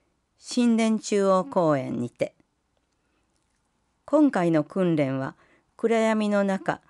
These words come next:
投光器のみで避難所体験ができるブースや、自衛隊、消防、警察による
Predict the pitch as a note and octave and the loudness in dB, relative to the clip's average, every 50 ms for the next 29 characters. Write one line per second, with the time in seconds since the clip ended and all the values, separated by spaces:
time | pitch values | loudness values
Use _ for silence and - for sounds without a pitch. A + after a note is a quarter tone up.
0 | _ _ _ _ _ _ - - B3 B3 B3 D4 - B3+ A3+ A3 - A#3 A3 A3 | _ _ _ _ _ _ -8 -4 -2 -2 -2 0 0 0 0 0 -2 -4 -2 -2
1 | A3+ A3+ A3 G#3 G3 F3 G3 F#3+ - _ _ _ _ _ _ - - G3+ F#3+ G3 | 0 0 -2 -2 -2 0 -2 -2 -2 _ _ _ _ _ _ -6 -4 0 0 2
2 | G#3 G#3 F#3+ G3+ G3 F#3+ G#3 G#3 G3+ F#3+ - - E3+ E3 D#3+ D#3+ D3+ C#3+ D#3 D3 | 2 2 2 0 0 0 0 0 -2 -2 0 0 0 2 2 0 0 0 -2 -2
3 | - F3+ D#3 D3+ C#3+ B2 D3+ D#3 D3 C#3 - - D3+ C3 C3 - - _ _ _ | -2 -2 0 0 0 0 0 0 0 0 -2 -4 -4 -4 -4 -6 -10 _ _ _
4 | _ _ _ _ _ _ _ _ - - F#3 F#3+ F#3+ F#3+ F#3+ F#3 - - F#3 F3+ | _ _ _ _ _ _ _ _ -16 -10 -4 -2 0 2 2 0 0 0 0 0
5 | - - - _ - - G3 F#3 F3+ F3+ F3 E3 F3 F3 F3+ - - - - F#3+ | 0 -2 -4 _ -8 -2 0 2 2 2 2 2 0 0 0 -2 -4 -6 -6 -4
6 | F#3+ F3+ F3 - F#3+ F3+ - F#3+ F3+ F3+ F3+ F3+ F3 E3 E3+ F3 - | -4 -2 -2 -2 -2 -2 -2 -2 -2 -2 -2 -2 -2 -2 -2 -4 -6